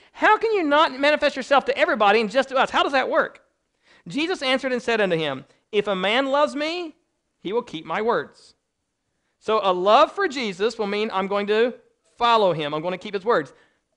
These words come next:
I want you to, again, think about the examples in the Bible, my friends. All the examples that God gives us, when someone comes to Christ, they follow, they do something, it's different,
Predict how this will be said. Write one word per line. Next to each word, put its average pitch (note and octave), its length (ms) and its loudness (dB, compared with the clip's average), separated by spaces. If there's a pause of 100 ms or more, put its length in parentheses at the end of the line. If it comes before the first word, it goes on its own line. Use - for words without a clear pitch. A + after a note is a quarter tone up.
I F#3+ 80 -2
want A#3 160 0
you C#4 80 -4
to, A#3+ 40 4
again, A#3 260 -2 (100)
think C4+ 240 2
about B3+ 480 0
the G#3 280 -4
examples G#3+ 760 -4
in A3+ 120 -4
the A#3+ 80 -2
Bible, A3+ 280 0
my E3+ 120 -4
friends. C#3+ 400 -10 (200)
All G#3 180 0
the D4 80 -4
examples A#3+ 400 -6
that A3+ 80 -2
God G#3 260 -2
gives G3 200 -2
us, C#3+ 200 -6 (200)
when F#3 120 -6
someone B3 380 0
comes B3+ 320 -2
to C#4 100 -14
Christ, G3+ 480 2 (460)
they F3 120 0
follow, G3+ 600 2 (420)
they E3 100 -8
do G3 120 -6
something, G#3 500 -2
it's - 140 -16
different, F3+ 580 -2